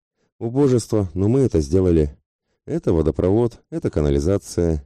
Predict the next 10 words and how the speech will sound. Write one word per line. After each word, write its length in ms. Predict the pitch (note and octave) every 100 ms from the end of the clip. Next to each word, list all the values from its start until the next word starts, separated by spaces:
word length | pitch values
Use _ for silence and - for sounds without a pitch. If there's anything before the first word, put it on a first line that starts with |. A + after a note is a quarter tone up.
| -
это 220 | C#3 A2
фильтровальная 680 | F#2+ E2 E2+ F#2+ G#2 D#2+ C#2+
станция. 600 | - F2+ E2 - C#2+ C#2 _ _ _ _
А 80 | A2
это 360 | C#3+ D3 E2 C#2+
наши 300 | - A2+ G#2+
дети 300 | F#2+ A#2 A#2
учатся 380 | G2 G2+ E2+ D#2
в 60 | C#2
школах. 420 | - E2 C#2+ -